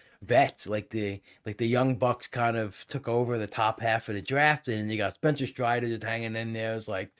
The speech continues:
you know, if anyone wants to dive, like, just pivot away from that. Um, and then you got Ta-, Tatis at eight just hanging out, who could be, who could have an Acuna type season, you know? And I think he, I think, I,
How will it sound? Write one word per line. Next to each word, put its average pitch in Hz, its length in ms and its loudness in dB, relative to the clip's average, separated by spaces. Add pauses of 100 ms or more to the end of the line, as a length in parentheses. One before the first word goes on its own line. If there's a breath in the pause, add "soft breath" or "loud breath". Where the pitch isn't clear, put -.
(440 soft breath)
you 113 60 -6
know, 98 200 0
if 113 160 -8
anyone 110 340 -2
wants 107 280 -4
to 110 160 -6
dive, 101 360 -4
like, 95 240 -8
just - 180 -10
pivot 110 300 -2
away 101 220 -2
from 104 180 -8
that. 107 320 -2 (460 soft breath)
Um, 95 580 -4 (140)
and 123 120 -2
then 147 120 4
you 147 80 4
got 143 200 0 (140)
Ta-, - 200 -10 (200)
Tatis 143 460 -2
at 95 140 0
eight 104 200 -4
just 101 160 -10
hanging 110 280 -2
out, 107 200 -4
who 110 140 -6
could 110 220 -6
be, 107 380 -4 (460 soft breath)
who 131 140 2
could 131 240 2
have 113 280 2
an 110 80 -2
Acuna 110 400 -4
type 107 280 -4
season, 110 580 0
you 107 100 -6
know? 110 440 -4
And 101 320 -4
I 127 60 -2
think 170 240 0
he, 139 160 -2 (440 loud breath)
I 156 80 4
think, 151 360 0
I, 151 160 0